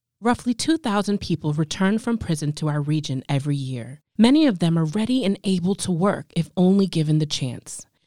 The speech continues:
In our last episode, we talked about why these returning citizens deserve a second chance.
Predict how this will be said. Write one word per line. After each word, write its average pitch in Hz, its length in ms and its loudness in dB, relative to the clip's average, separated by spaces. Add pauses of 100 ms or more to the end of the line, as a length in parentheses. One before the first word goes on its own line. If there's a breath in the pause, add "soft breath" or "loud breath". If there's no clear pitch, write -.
(280)
In 226 140 2
our 220 100 2
last 220 420 -2
episode, 147 500 -2
we 185 80 -4
talked 233 380 -6
about 196 380 -6
why 165 540 -2
these 170 220 -2
returning 180 460 -2
citizens 143 560 -4
deserve 139 460 -4
a - 20 -4
second 131 380 -6
chance. - 560 -10